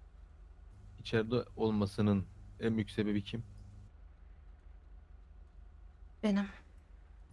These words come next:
Speaker 1: Neden içeriye girdi? Telefondaki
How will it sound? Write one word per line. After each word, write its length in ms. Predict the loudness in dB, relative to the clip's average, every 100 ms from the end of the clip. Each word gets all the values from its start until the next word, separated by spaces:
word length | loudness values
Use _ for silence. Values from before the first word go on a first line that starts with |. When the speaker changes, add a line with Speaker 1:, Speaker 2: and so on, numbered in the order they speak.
| 4
Speaker 1:
Neden 240 | 8 8 6
içeriye 380 | 2 2 2
girdi? 340 | 0 -2 -4 -8 -10 -16 -18 -12
Telefondaki 800 | -2 2 4 4 4 2 0 -4